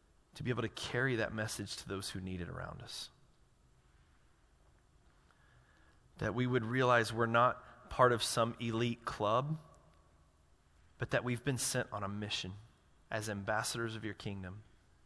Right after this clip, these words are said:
to love people, to show people that you care about their struggles, to show people that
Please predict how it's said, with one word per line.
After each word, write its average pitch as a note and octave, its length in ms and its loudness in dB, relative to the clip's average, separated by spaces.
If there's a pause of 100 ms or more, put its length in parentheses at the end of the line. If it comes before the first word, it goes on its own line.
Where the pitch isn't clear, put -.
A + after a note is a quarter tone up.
(680)
to - 120 -2
love A#2+ 400 4
people, - 400 -12 (1400)
to C3 100 0
show C#3 460 4
people A2 380 -4
that G2+ 180 0
you B2+ 400 2
care A#2 500 0 (220)
about G#2 240 0
their G2+ 100 -4
struggles, A2 680 -2 (960)
to - 100 -4
show C#3 320 4
people A#2 340 -2
that G2+ 200 2